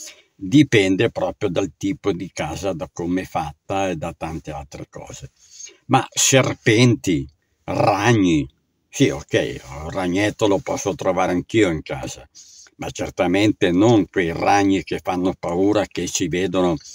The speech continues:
nei documentari del Brasile. Se abitassi in campagna, allora ok,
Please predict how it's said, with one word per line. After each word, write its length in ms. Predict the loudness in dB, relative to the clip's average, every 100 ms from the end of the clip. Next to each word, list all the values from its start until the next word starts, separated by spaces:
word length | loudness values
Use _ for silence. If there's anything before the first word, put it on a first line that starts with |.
| -20 _
nei 260 | 0 2 2
documentari 800 | 2 0 0 0 0 -2 -2 -2
del 220 | -4 -8
Brasile. 600 | -8 -4 0 2 0 -6 -16 _ _
Se 420 | -10 0 4 6 6
abitassi 840 | 6 2 2 4 4 4 -2 -2 2 6
in 200 | 6 4
campagna, 840 | 0 -2 0 2 4 4 4 0 -2 _ _ -4
allora 400 | 2 6 6 4
ok, 160 | 2